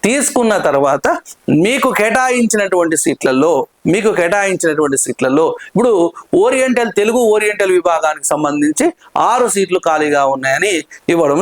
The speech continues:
జరిగింది. ఆ ఆరు సీట్లలో మెరిట్ ప్రతిపాదికన రోస్టర్,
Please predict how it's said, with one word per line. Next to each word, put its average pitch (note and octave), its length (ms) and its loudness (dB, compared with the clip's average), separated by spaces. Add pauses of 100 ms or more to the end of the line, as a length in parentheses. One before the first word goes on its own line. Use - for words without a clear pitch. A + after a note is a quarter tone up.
జరిగింది. C3 380 -2 (1080)
ఆ - 20 2 (260)
ఆరు C4 260 0
సీట్లలో G3 460 0 (380)
మెరిట్ B3 360 0
ప్రతిపాదికన D#3+ 720 -2 (440)
రోస్టర్, B3+ 500 0